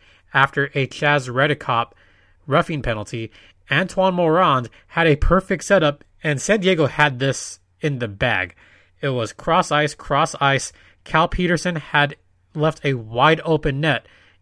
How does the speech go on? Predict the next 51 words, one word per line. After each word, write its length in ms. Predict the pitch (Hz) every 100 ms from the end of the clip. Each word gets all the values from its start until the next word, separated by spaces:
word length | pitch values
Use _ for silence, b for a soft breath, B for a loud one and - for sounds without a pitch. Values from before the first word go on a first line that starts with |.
| _ _
and 240 | 143 135
Morand 640 | 131 131 131 151 139 113 107
just 320 | 127 113 -
put 240 | - 131
it 80 | 110
away. 320 | 104 110 92 -
I 60 | 135
mean, 280 | 123 117 127
there 160 | 147 160
was 180 | 143
nothing 260 | 135 131 131
more 120 | 123
they 120 | 113
could 140 | 117 110
do. 240 | 107 104 - _ _ b b b -
Morand 460 | 143 135 139 151
gets 140 | 123 131
his 100 | 127
third 240 | 156 143
of 80 | 135
the 80 | 127
season 320 | - 160 156
to 100 | 147
make 140 | 139
it 120 | 131 -
five 420 | - 139 147 151
to 80 | 135
one 160 | 117
San 220 | - 117
Diego, 420 | 110 113 120 120 b b b b b _
and 100 | 143
an 120 | 131 -
Alex 360 | 147 151 143 147
Dostie 500 | 123 139 190 160 135
goal 260 | 123 120
with 160 | 113 110
about 220 | 123 110
four 220 | - 160
minutes 240 | 135 117 -
left 260 | 120 - -
sealed 560 | - - 175 208 165
the 80 | 160
deal. 480 | 123 151 185 104 - _ _ _ _ _ _
Yeah, 200 | 196 147
fans 400 | - 247 302 233
were 80 | 165
leaving 380 | 160 165 123 123 -
early 260 | 156 143
for 200 | 117 135
this 180 | 123 117
game. 240 | - 107